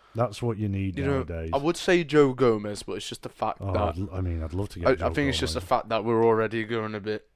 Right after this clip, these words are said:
Speaker 2: out of
Speaker 1: Yeah,
Speaker 2: the
Speaker 1: no
Speaker 2: budget here.
Speaker 1: chance would we get Joe Gomez.
Speaker 2: I'm probably already spending about, like, eighty mil.
Speaker 1: Yeah, well, I mean, yeah, but this is, if you think about it, though, that is the kind of money we're gonna have to spend
Speaker 2: Yeah.
Speaker 1: if we are serious. And we should, we'll have it.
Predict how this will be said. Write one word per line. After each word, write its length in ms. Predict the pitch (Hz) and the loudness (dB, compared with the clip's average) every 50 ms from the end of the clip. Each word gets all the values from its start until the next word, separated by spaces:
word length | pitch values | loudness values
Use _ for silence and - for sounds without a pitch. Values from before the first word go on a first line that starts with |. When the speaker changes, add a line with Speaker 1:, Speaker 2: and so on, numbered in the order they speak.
| _ _ | _ _
Speaker 2:
out 360 | 113 110 107 107 98 - - | -6 -6 -6 -6 -10 -14 -12
of 60 | - | -6
Speaker 1:
Yeah, 140 | 110 113 110 | -4 -4 -2
Speaker 2:
the 60 | 92 117 | 2 4
Speaker 1:
no 460 | 123 131 135 139 139 135 135 135 135 | 6 6 8 8 8 8 8 8 6
Speaker 2:
budget 120 | 131 - | 6 2
here. 60 | - | 0
Speaker 1:
chance 300 | - 110 98 95 90 - | -2 -2 -2 -2 -4 -6
would 100 | - 92 | -8 -8
we 100 | 85 87 | -8 -8
get 200 | 80 85 82 80 | -8 -8 -10 -10
Joe 240 | 76 80 80 78 78 76 | -10 -10 -10 -12 -12 -14
Gomez. 280 | - - - - 131 - 143 143 - | -16 -16 -12 -10 -10 -6 -6 -6 -6
Speaker 2:
I'm 100 | - 147 135 | -6 -8 -6
probably 260 | - 185 160 123 113 | -8 -8 -6 -6 -10
already 160 | 107 110 104 | -10 -10 -12
spending 380 | - - - 147 143 120 107 104 | -14 -10 -10 -10 -10 -8 -12 -10
about, 280 | 101 101 104 104 - | -10 -8 -8 -8 -8
like, 240 | - 104 101 104 - _ | -10 -10 -12 -12 -12 _
eighty 280 | 110 101 101 101 - - | -12 -12 -12 -12 -16 -14
mil. 240 | 101 101 107 151 - _ _ _ _ | -12 -10 -10 -12 -12 _ _ _ _
Speaker 1:
Yeah, 140 | - 123 131 | -2 2 6
well, 280 | 135 139 139 135 127 - | 8 8 8 8 8 6
I 60 | 156 | 4
mean, 220 | 170 196 214 220 220 | 2 4 2 2 0
yeah, 80 | 240 | -2
but 360 | 233 185 - 320 320 277 160 151 - _ - - - _ - | -2 0 2 2 2 2 0 -2 -12 _ -20 -20 -20 _ -18
this 420 | - 147 120 131 160 226 226 - - | -16 -16 -12 -4 -2 -2 -2 0 0
is, 300 | 277 262 233 190 165 - _ _ _ | 0 0 0 -4 -10 -16 _ _ _
if 160 | - 160 - | -8 -8 -4
you 100 | 196 214 | -4 -6
think 300 | 190 - 254 247 247 226 | -4 -2 -2 -2 0 -2
about 340 | - 180 151 127 113 107 98 92 | -2 -2 -2 -2 0 -2 -2 -4
it, 120 | 98 76 | -6 -8
though, 400 | 78 87 80 80 110 160 208 202 170 _ _ _ _ | -8 -8 -6 -4 -4 -4 -4 -6 -10 _ _ _ _
that 240 | - 143 170 180 147 | 2 2 2 4 2
is 280 | 190 185 147 143 156 131 | 0 -2 -2 -4 -10 -6
the 120 | 127 151 | -6 -6
kind 320 | - - - 135 143 143 | -4 -2 0 2 2 2
of 60 | 135 127 | 2 0
money 220 | 131 127 123 120 | 0 0 0 0
we're 100 | 117 113 | 0 0
gonna 100 | 110 110 | -2 -2
have 100 | 107 110 - | -4 -4 -6
to 80 | - | -10
spend 360 | - - - 139 160 165 - 175 | -12 -4 0 4 6 6 6 4
Speaker 2:
Yeah. 40 | |
Speaker 1:
if 100 | 101 - | 0 -4
we 140 | - 98 104 | -4 -2 0
are 120 | 110 107 104 | 0 0 0
serious. 220 | - 180 180 147 - | 0 0 -2 2 4
And 160 | 151 160 165 165 | 4 4 6 4
we 120 | 170 160 | 2 2
should, 360 | 135 - - - 202 175 151 - - | 0 0 4 4 4 4 4 0 2
we'll 200 | 151 185 180 147 | 4 4 4 4
have 220 | 127 165 214 226 | 2 0 0 2
it. 280 | 269 208 101 85 - _ | 2 0 0 -2 -8 _